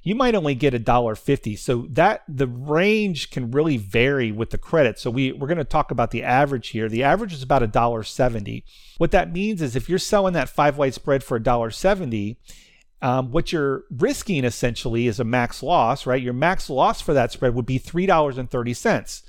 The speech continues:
or, or three hundred thirty dollars. So if you take a five wide spread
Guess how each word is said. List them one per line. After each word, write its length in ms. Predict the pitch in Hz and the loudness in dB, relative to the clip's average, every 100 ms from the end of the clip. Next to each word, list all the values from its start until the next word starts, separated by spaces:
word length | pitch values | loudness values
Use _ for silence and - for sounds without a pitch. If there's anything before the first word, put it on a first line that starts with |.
| - - | -20 -2
or, 120 | 120 - | -2 0
or 100 | 120 | -2
three 220 | - 131 | -2 0
hundred 260 | 143 143 127 | 2 0 0
thirty 220 | 135 123 | 0 2
dollars. 380 | 160 160 101 92 | 4 4 2 -2
So 280 | 151 127 113 - - - - | 2 2 2 -10 -20 -20 -8
if 160 | 120 | -6
you 60 | 127 | 0
take 240 | 156 147 | 2 2
a 60 | 123 | -2
five 320 | - 127 131 | 2 2 4
wide 240 | 139 123 | 0 -2
spread 500 | - - 175 175 170 | -4 -2 4 4 4